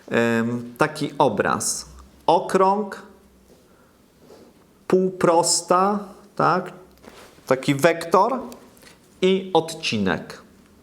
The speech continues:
Jeśli to będziemy mieli przed oczyma,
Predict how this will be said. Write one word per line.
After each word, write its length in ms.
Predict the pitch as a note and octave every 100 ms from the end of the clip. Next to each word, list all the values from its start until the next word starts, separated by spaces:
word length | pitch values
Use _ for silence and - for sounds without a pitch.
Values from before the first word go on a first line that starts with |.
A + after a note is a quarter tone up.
| _ _ _ _ _ _ _ _ _ - -
Jeśli 240 | B2+ D#3
to 140 | D3 A#3
będziemy 400 | C#4+ A#3 A3+ A3
mieli 220 | G#3+ A3+
przed 260 | - G#3+
oczyma, 840 | - E3+ - C#3+ G#2+ F2+ E2+ C#3+